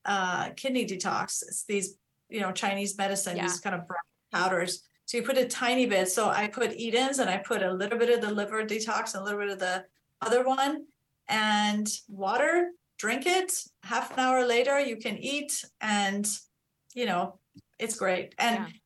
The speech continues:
Speaker 1: usually you're, you're full. I mean, it's, if you're fasting, it's a great way to,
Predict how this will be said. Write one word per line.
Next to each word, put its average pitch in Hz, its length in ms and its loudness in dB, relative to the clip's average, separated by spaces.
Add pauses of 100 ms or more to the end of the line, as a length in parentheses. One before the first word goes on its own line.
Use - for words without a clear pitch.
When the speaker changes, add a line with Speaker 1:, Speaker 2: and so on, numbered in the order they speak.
Speaker 1:
usually 320 360 4
you're, 240 260 8
you're 226 180 2
full. 226 420 4
I 226 80 0
mean, 214 200 -2
it's, 220 260 -4 (180)
if - 140 -2
you're 233 140 4
fasting, 240 540 0
it's 247 140 2
a 208 40 0
great 214 340 0
way 214 200 0
to, 190 400 2